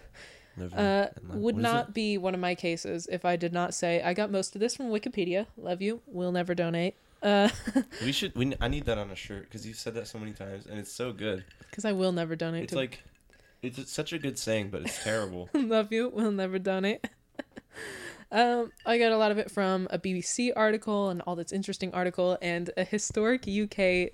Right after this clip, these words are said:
Speaker 2: dot com article. I love you, Historic U K. If any of you, if any of
Speaker 1: Never
Speaker 2: you
Speaker 1: heard of
Speaker 2: writers
Speaker 1: that.
Speaker 2: are out there listening, <laughs> it's a website that I just found today. <laughs> And these writers do not give a shit.
Speaker 1: Really?
Speaker 2: <laughs> Yeah.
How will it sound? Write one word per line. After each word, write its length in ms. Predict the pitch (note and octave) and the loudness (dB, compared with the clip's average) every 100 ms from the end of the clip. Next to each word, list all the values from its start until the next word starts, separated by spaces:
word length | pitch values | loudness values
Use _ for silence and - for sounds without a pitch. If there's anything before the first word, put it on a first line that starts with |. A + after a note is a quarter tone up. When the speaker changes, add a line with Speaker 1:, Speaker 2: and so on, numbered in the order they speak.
| F3+ | -2
Speaker 2:
dot 280 | F3 E3+ | 0 0
com 260 | - E3 D#3+ D#3+ | -2 -4 -4 -4
article. 480 | D#3+ E3 E3+ F3 - - - - _ _ _ _ _ _ _ _ _ - | -2 -2 -2 -4 -8 -20 -20 -20 _ _ _ _ _ _ _ _ _ 2
I 120 | C#4+ | 4
love 260 | B3+ G3+ | 6 4
you, 140 | G#3 A#3+ | 4 2
Historic 500 | B3 A3+ A3 A#3 B3 | 2 2 4 6 4
U 80 | C4 | 4
K. 440 | C4+ B3 C4 C4 _ | 4 4 4 -2 _
If 120 | G#3+ | -2
any 200 | G#3+ A#3 | 2 0
of 100 | A#3+ | 2
you, 280 | B3 A#3+ A#3+ | 4 6 4
if 140 | - G#3+ | 4 2
any 160 | A3+ | 2
of 60 | B3+ | 4
Speaker 1:
Never 40 | A#3+ | 4
Speaker 2:
you 40 | |
Speaker 1:
heard 0 | |
of 60 | G#3+ | 8
Speaker 2:
writers 320 | G3+ G3+ G#3+ | 8 8 6
Speaker 1:
that. 80 | G#3 | 6
Speaker 2:
are 40 | |
out 180 | F#3 F#3+ | 6 6
there 140 | G3 F#3+ | 4 6
listening, 520 | F#3+ - A3 A3 A#3+ - | 4 2 2 2 -2 -10
<laughs> 160 | - - | -14 -6
it's 220 | D#4+ - | -6 2
a 40 | B3+ | 4
website 540 | A#3+ A3+ A3+ C#4 C4+ | 6 4 2 0 2
that 100 | B3 | 2
I 120 | A3+ | 2
just 260 | A3 B3 - | 0 -4 0
found 260 | G#3 G#3+ | 0 0
today. 440 | - G#3+ G#3 A3+ C4 _ - | 0 4 6 4 -2 _ -10
<laughs> 120 | - | 0
And 160 | E4+ - _ _ - _ - _ - - F4 - | 0 0 _ _ -20 _ -20 _ -14 -4 -4 8
these 260 | F#4+ D#4+ C#4+ | 8 8 2
writers 420 | C4 B3+ C#4 C4 | 4 4 4 2
do 120 | C4+ | 2
not 240 | B3 B3 C4+ | 2 0 0
give 200 | A3 A#3 | 2 4
a 100 | A3+ | 2
shit. 640 | - - - C#4 C4+ B3+ A#3+ | -2 -16 2 6 6 4 -2
Speaker 1:
Really? 300 | - A3 G3+ - | -2 -2 -2 -6
Speaker 2:
<laughs> 140 | - - | -12 -4
Yeah. 380 | D4 C#4+ C#4+ | 0 4 4